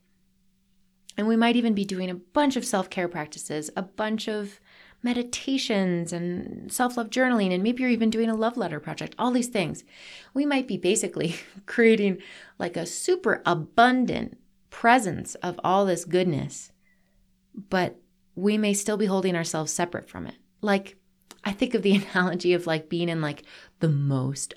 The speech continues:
abundant kitchen that's just so well stocked. It has everything you could ever want. And, and maybe even a bunch of pre-made things, right? Where it's like, it's, maybe it's even that things are ready and hot on the stove, right? Soup that you could ladle out into bowls,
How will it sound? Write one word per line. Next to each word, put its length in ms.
abundant 840
kitchen 580
that's 240
just 160
so 320
well 260
stocked. 400
It 120
has 260
everything 360
you 100
could 100
ever 240
want. 240
And, 320
and 160
maybe 220
even 420
a 60
bunch 240
of 100
pre-made 460
things, 340
right? 180
Where 120
it's 160
like, 240
it's, 260
maybe 220
it's 160
even 220
that 200
things 240
are 80
ready 320
and 120
hot 260
on 100
the 80
stove, 500
right? 220
Soup 280
that 120
you 80
could 160
ladle 360
out 180
into 200
bowls, 640